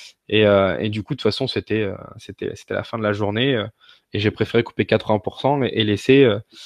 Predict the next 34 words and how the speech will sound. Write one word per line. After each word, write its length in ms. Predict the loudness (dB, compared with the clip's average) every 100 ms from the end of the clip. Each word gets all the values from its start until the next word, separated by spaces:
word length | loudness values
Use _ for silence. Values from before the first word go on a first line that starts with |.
| -20 _
euh, 100 | -4
vingt 180 | 2 2
pour 180 | 2 -2
cent 160 | 0 2
ouvert. 360 | 0 -2 -10 _ -20 -20 _ 2
Et 140 | 2
j'ai 140 | 2
pas 180 | 2 4
eu 80 | 4
beaucoup 260 | 4 0 -2
de 60 |
chance 220 | 0 0 -2
puisque, 260 | -8 0
euh, 460 | 2 4 2 2 0
ben, 120 | -2
je 100 | -2
me 80 | -4
suis 180 | -4 -4
fait 140 | -4
toucher, 580 | -4 -6 0 2 0 -2 -14 -20 -20 _ 0
euh, 800 | 2 4 4 4 2 0 -2 -8 -12
tout 140 | -4 2
à 80 |
l'heure, 200 | 4 4
hein, 160 | 0 -6
je 80 | -10
crois 120 | -16
que 80 | -16
c'était 140 | -8
dans 100 | -2
la 80 | -2
remontée 400 | -2 -4 -4 -2
ici. 320 | -2 -4 -10 -12 _ _ _ _ _
J'avais, 420 | 2 6 4 2